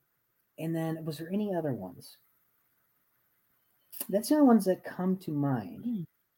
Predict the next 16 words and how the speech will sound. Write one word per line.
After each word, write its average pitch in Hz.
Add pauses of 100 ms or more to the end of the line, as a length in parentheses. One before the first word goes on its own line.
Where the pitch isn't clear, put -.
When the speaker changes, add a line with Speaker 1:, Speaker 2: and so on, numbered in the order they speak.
(240)
Speaker 1:
Um, 127
Speaker 2:
Ooh. 262 (1500)
Speaker 1:
yeah, 117 (260)
go 160
ahead. 147 (440)
Speaker 2:
I 233
have 294
a 320
question. 214
Wh-, -
g-, - (500)
we 214
d-, 214 (280)
what 240
is 415
bilocation? 254